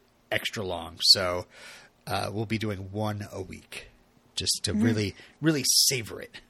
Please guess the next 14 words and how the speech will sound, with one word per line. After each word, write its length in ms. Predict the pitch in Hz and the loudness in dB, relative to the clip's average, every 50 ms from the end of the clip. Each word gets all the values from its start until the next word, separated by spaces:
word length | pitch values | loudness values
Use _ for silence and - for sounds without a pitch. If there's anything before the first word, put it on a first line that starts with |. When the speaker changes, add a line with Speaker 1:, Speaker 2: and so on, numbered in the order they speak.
| _ _ _ _ - | _ _ _ _ -2
Speaker 1:
Hopefully 340 | - 135 127 - 104 95 98 | -2 -2 -2 -2 -6 -6 -4
it's 180 | - - - - | 0 4 4 4
Speaker 2:
Yeah. 80 | 107 | 4
Speaker 1:
savoring. 320 | 101 104 101 110 123 160 - - - - - - - - - - - - - | 4 0 0 -2 -2 -2 -4 -6 -10 -20 -20 -20 -20 -20 -20 -20 -8 2 4
Speaker 2:
<laughs> 1500 | 262 285 - - - - - 294 - - - _ - - - - _ - - _ _ - _ - - _ _ _ - | 4 4 4 -2 -8 -6 -6 -6 -10 -10 -12 _ -14 -14 -14 -14 _ -20 -20 _ _ -20 _ -20 -20 _ _ _ -2
They'll 220 | - 208 208 208 202 | 2 4 6 6 6
really 440 | 185 214 233 254 269 262 277 262 254 | 4 6 6 6 6 6 2 0 -2
show 260 | - - 247 240 240 | -2 -2 0 2 2
you 300 | 240 240 233 233 233 220 | 4 4 2 2 2 0
that 340 | 196 208 202 190 190 190 - _ _ _ _ _ _ - | 2 2 0 0 0 -2 -6 _ _ _ _ _ _ -8
maybe 760 | 262 294 320 339 339 349 349 359 359 359 359 349 349 349 349 | -6 -4 -4 -2 2 4 4 6 6 6 4 4 2 0 0
a 140 | 349 339 339 | -2 -2 -2
network 600 | 320 330 339 330 - 330 339 349 330 _ _ - | -2 -4 -4 -4 -4 -4 -4 -4 -6 _ _ -10
was 260 | 311 320 330 320 311 | -8 -6 -6 -6 -8